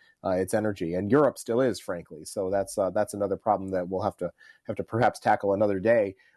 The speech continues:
But I think that this will send another signal to, to Vladimir Putin that, uh, we, we mean business, and, uh, and it also means that the American consumers are probably gonna pay a little bit more at the pump at home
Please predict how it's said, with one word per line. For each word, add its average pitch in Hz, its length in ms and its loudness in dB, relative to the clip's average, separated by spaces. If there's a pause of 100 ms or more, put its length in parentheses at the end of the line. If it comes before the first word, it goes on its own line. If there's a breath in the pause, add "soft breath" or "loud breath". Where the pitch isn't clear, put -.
But 123 120 2
I 131 100 2
think 170 180 0
that 143 140 2
this 143 260 0
will 113 160 2
send 127 340 2
another 123 300 2
signal 117 460 -2
to, 101 300 -2
to 107 100 -10
Vladimir 104 400 0
Putin 107 540 -4
that, 107 280 2
uh, 98 160 2
we, 110 240 -2
we 117 220 2
mean 123 220 0
business, 143 540 0
and, 101 320 -2
uh, 98 220 2 (400 soft breath)
and 120 120 -2
it 123 80 4
also 185 260 4
means 127 300 0
that 113 120 0
the 117 120 0
American 131 400 0
consumers 131 400 -2
are 113 40 -4
probably 160 240 2
gonna 123 140 0
pay 135 120 -2
a 131 60 4
little 190 200 2
bit 151 100 2
more 131 220 2
at 113 80 -8
the 120 60 -14
pump 135 260 -8
at 101 80 -10
home 139 420 2